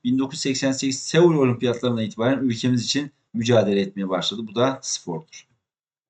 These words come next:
Yine bur-, burada bir metin verilmiş. Atatürk'ün bu sözünden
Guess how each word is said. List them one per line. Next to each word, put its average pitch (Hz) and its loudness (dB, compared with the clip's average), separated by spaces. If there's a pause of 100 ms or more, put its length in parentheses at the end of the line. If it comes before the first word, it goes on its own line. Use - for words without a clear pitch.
(960)
Yine 147 -2
bur-, 135 -4 (240)
burada 127 -2
bir 120 0
metin 123 -2
verilmiş. 135 2 (360)
Atatürk'ün 139 -2
bu 123 0
sözünden 143 2